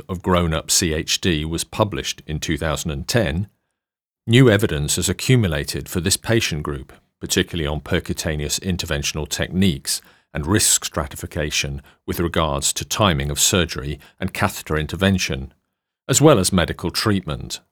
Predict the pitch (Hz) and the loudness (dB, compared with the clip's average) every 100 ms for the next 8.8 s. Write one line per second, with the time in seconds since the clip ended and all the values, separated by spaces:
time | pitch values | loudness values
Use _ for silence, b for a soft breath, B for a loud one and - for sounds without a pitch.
0 | _ _ _ _ _ _ _ _ _ _ | _ _ _ _ _ _ _ _ _ _
1 | _ - 156 139 110 107 90 92 95 120 | _ 4 4 6 4 2 4 2 6 6
2 | 123 82 78 95 90 85 95 82 82 87 | 6 2 -2 0 2 2 0 0 2 0
3 | - 80 80 104 104 - - 69 - 71 | 0 -2 0 2 2 2 -2 -4 -6 -10
4 | _ _ _ _ _ _ - 98 76 - | _ _ _ _ _ _ 0 0 2 2
5 | 110 95 78 - 104 - 69 69 - - | 2 2 0 2 2 2 -2 -4 -2 2
6 | - 87 78 - - 82 69 69 b - | 2 2 2 0 0 0 -2 -8 b 0
7 | 104 107 101 90 76 80 85 85 - 120 | 2 4 2 2 0 0 0 0 2 2
8 | - 90 85 98 90 71 71 | 4 2 4 4 4 0 -2